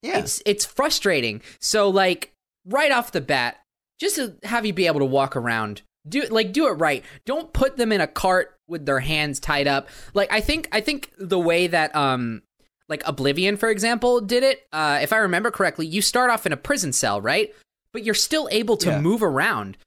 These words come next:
Speaker 2: You're still
Speaker 1: Yeah, you have
Speaker 2: able to
Speaker 1: agency. That's,
Speaker 2: Yeah,
Speaker 1: that's game design.
Speaker 2: you're able to move around. You're able to interact with stuff.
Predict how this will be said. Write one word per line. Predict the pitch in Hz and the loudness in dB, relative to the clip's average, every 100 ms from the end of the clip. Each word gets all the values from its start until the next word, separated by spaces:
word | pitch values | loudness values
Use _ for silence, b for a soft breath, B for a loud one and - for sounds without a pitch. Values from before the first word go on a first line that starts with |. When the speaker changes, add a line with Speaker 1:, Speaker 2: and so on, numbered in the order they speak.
| _ 175 | _ -6
Speaker 2:
You're | |
still | - - | -2 4
Speaker 1:
Yeah, | 139 | 6
you | |
have | 160 | 6
Speaker 2:
able | 220 | 6
to | 160 | 6
Speaker 1:
agency. | 160 131 107 - 87 | 6 4 2 0 0
That's, | 95 185 185 139 | 2 4 2 0
Speaker 2:
Yeah, | - | -2
Speaker 1:
that's | 139 | -2
game | 170 156 | 0 0
design. | 107 95 | 0 -2
Speaker 2:
you're | 196 190 | -2 0
able | 226 240 | 2 0
to | 240 | 0
move | 190 202 202 | 2 2 2
around. | 208 202 | 2 2
You're | 190 | 2
able | 190 | 2
to | 196 | 0
interact | 175 170 156 180 - | 0 0 2 0 -4
with | 170 | -6
stuff. | - 156 143 - | -2 0 0 -4